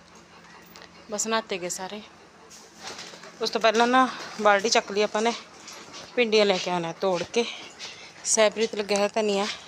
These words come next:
ਵੱਢਣ, ਗੁੱਟੀਆਂ ਜੀ ਬਣਾ ਲੂਗਾ ਦੋ ਤਿੰਨ ਕੁ, ਤੇ ਭਿੰਡੀਆਂ ਤੋੜ ਲਾਂਗੇ ਆਪਾਂ। ਪਾਣੀ ਆ ਖਾਲ 'ਚ ਆ ਜਾਂਦਾ ਆਪਣੇ ਇੱਥੇ,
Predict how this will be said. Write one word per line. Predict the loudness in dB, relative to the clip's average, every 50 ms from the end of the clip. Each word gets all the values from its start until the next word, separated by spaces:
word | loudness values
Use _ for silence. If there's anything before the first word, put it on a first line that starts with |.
| -20 -20 -20 -20 -20 -20 -20 -16 -14 -14 -14 -14 -16 -20 -20 -20 -20 -20 -20 -18 -16 -14 -14 -14 -16 -18 -20 -20 -20 -20 -20 -20 -20 -20 -20 -20 -20 -20 -20 -20 -20 _ _ _ _ _ -20 -20 -20 -12 -12 -12 -12 -12 -16 -10
ਵੱਢਣ, | -8 -6 -6 -4 -6 -8 -8 -8 -10 -10 -10 -12 -12 -18 -20 -20 -20 -20 _ -20 -20 -20 -20 -20 -20 -20 -20 -20 -20 -20 -20 -20 -20 -20 -20 _ _ _ -20 -20 -20 -20 -20 -20 -20 _ -14 -10
ਗੁੱਟੀਆਂ | -8 -8 -4 -2 0 0 2
ਜੀ | 0 0
ਬਣਾ | 2 2 2 2
ਲੂਗਾ | 2 0 -2 -4 -4 -6 -6 -12 -20 -20 -20 -20 -20 -20 -20 -20 -20 -20 _ _ -12 -6
ਦੋ | -2 0 0 0
ਤਿੰਨ | 0 -2 -4 -4 -4
ਕੁ, | -6 -8 -12 -12 -14 -18 -14 -10 -10 -8 -10 -10 -14 -16 -18 -20 -20 -12 -4
ਤੇ | -2 -2
ਭਿੰਡੀਆਂ | 0 2 2 4 4 4
ਤੋੜ | 4 2 -2 -2
ਲਾਂਗੇ | -2 -4 -4 -4 -4 -4
ਆਪਾਂ। | -4 -4 -6 -6 -8 -12 -18 -20 -20 -20 -20 -20 -20 _ _ -20 -20 -20 -20 -20 -20 -20 -20 _ -20 -20 -20 -20 -20 _ _ -20 -20 -20 _ _ _ -20 -20 -20 -20 -20 -20 -20 _ -20 -20 _ -20 -20 -20 -20 -20 -20 -20 -20 -20 -20 _ -20 -20 -20 -20 -20 -20 -20 -20 -20 -20 -20 -20 _ _ _ -20 _ _ _ -20 -20 -20 -20 -14 -8
ਪਾਣੀ | -4 -2 0 0 0 0
ਆ | 0 -2
ਖਾਲ | -2 0 2 2 2 2
'ਚ | 0 0
ਆ | -2 -2
ਜਾਂਦਾ | -2 -4 -8 -8 -10
ਆਪਣੇ | -10 -10 -12 -12
ਇੱਥੇ, | -12 -10 -12 -12